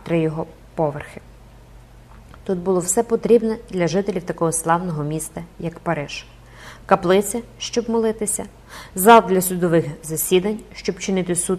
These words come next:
і розправу над королівськими підданими, а під самісіньким дахом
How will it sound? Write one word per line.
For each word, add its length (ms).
і 120
розправу 520
над 160
королівськими 680
підданими, 580
а 80
під 180
самісіньким 1080
дахом 380